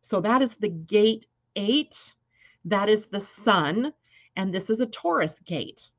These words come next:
right? So it has a lot to do with the manifesting and the using our voice appropriately in the right way, with the right people, in the right timing. Okay. And remember, it's the moon that's being eclipsed, which makes the sun the powerful reflector here.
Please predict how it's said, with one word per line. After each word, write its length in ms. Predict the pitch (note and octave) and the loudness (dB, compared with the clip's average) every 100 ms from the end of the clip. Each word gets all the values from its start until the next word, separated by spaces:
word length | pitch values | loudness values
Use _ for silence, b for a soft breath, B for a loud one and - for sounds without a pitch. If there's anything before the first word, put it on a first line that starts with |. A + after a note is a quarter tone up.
| _ | _
right? 260 | D#3+ F3+ - | -6 -6 -6
So 240 | - F3+ | -2 0
it 80 | F#3 | 0
has 220 | F#3+ F#3+ | -4 -4
a 60 | F3 | -2
lot 320 | E3+ G3+ - | 0 0 0
to 120 | D4 | -2
do 300 | A3+ A3 F3 | 0 2 2
with 200 | E3+ E3+ | 2 0
the 60 | E3+ | -2
manifesting 920 | F3 F#3+ A#3+ A#3+ A3+ - B3 A#3 A3 | -2 0 0 2 2 2 0 2 0
and 340 | F#3 F3 F3 E3+ B B | -2 0 0 -2 B B
the 80 | G3 | -4
using 420 | F3 G#3 A3 A#3+ A3+ | -2 2 2 2 2
our 160 | G#3+ | 2
voice 460 | G3+ F#3 F#3 G3 - _ _ | 2 0 -2 -2 -12 _ _
appropriately 880 | G3+ G3+ G3+ F#3 E3+ D#3 - B2+ - _ _ _ - | -6 -2 0 0 -2 -4 -4 -8 -10 _ _ _ -10
in 120 | F#3+ F#3 | -2 0
the 100 | F3 | 4
right 260 | F3 F3 | 4 2
way, 360 | F3 D#3 D3+ D3+ _ _ | 0 0 0 -4 _ _
with 180 | E3+ E3 | -2 0
the 80 | F#3+ | 2
right 240 | F3+ F#3 | 2 2
people, 500 | - E3 D#3+ C#3+ D#3+ _ | -2 -4 0 -2 -4 _
in 120 | F3 D#3+ | -2 0
the 80 | |
right 240 | D3 C#3+ C#3 | 0 -2 -2
timing. 420 | - C3+ B2 - _ _ _ _ F3 | -4 -4 -4 -10 _ _ _ _ -4
Okay. 220 | E3 - - _ _ _ B B B B B - | -2 -2 -6 _ _ _ B B B B B 6
And 140 | A#3+ | 10
remember, 380 | A#3+ A#3+ D#4+ A#3+ | 10 10 8 6
it's 180 | A3 A3+ | 6 4
the 140 | G#3 A#3 | 6 6
moon 340 | A#3 C#4+ F4 | 8 4 2
that's 220 | F4 E4 | 0 -2
being 380 | - D4 D4 B3 | -2 0 2 0
eclipsed, 560 | A#3 A3 - F4+ - - | -4 -6 -4 -4 -6 -4
which 200 | A3 A3 | -2 0
makes 260 | A3+ A3+ - | 0 0 -4
the 100 | G#3+ | -10
sun 380 | - D#4+ F4 | -2 0 2
the 60 | A#3+ | 2
powerful 600 | A3+ B3+ A#3+ B3 A#3+ A#3+ | 0 0 2 2 2 0
reflector 680 | A3 G#3+ - C4+ E4 - D#3+ | 2 0 0 -4 -4 -4 -8
here. 380 | D3+ D3+ G#2 - | -6 -10 -12 -14